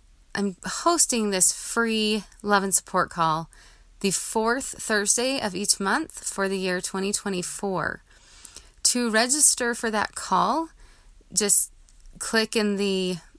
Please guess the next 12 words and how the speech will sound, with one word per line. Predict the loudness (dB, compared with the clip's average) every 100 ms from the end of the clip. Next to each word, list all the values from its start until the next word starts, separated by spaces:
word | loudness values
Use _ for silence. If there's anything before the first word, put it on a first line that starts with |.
| _
show | 2 4 4
notes. | 2 2 2 0 -4 _ _ _ _ -20 -10
There'll | -2 -2
be | -2 -4 -2 -4 -6 _ -6
a | -2
link | 0 0 -2 -4 -12 -4
to | -2 2
register, | 0 0 2 4 2 2 0 -2 -8 -20 -20 -20 -20 -20 -20 _
and | 0 2 2 2 0 -2 -4 -10 _ _ _ _ _ -20 _ _ _ _ _ _ -20 _ -6
yeah, | 0 0 0
give | -2
me, | 0 0 -2